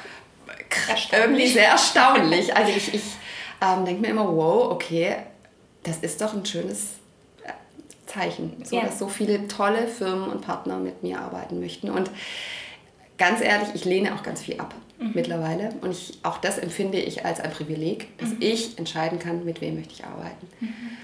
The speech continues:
Speaker 1: Wir haben ganz viele Studiopartner, die uns hier mit ihren Produkten und, ähm, eben als Partner fürs Studio unterstützen, was ich super finde, und auch präsent sind bei den Events. Also
Speaker 2: Mhm.
Speaker 1: ich liebe es dann auch, diese Partner auch hier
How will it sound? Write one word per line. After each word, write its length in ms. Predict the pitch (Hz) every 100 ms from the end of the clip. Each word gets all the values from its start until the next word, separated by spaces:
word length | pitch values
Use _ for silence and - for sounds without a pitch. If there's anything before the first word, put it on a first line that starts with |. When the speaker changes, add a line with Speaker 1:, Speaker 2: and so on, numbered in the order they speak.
| -
Speaker 1:
Wir 100 | 175
haben 100 | 175
ganz 180 | 175 -
viele 180 | 214
Studiopartner, 840 | 208 - 233 233 220 226 214 208 202
die 220 | 196 180
uns 160 | 185 170
hier 260 | - 185
mit 220 | 185 185 175
ihren 160 | 180
Produkten 920 | 170 170 185 - - 185 185 185 185
und, 380 | 185 170 175 180 -
ähm, 380 | 180 180 180 -
eben 200 | 185 185
als 200 | 196 -
Partner 440 | 185 - - 175 - -
fürs 180 | 175 170
Studio 480 | - 170 170 170 170 - - -
unterstützen, 560 | 202 196 - - -
was 120 | 175 170
ich 120 | -
super 240 | 165 175
finde, 360 | 170 175 175 170
und 100 | -
auch 180 | - -
präsent 420 | - 175 220 247
sind 160 | 180 175
bei 120 | 170
den 160 | 170
Events. 480 | 180 175 156 - - -
Also 180 | 226
Speaker 2:
Mhm. 180 | 240 233 - -
Speaker 1:
ich 260 | 151 - - -
liebe 340 | 165 185 226 202
es 200 | 165 165
dann 120 | 170
auch, 120 | 160 165
diese 200 | 170 170
Partner 520 | - 185 - 214 -
auch 80 | 226
hier 420 | - 180 185 202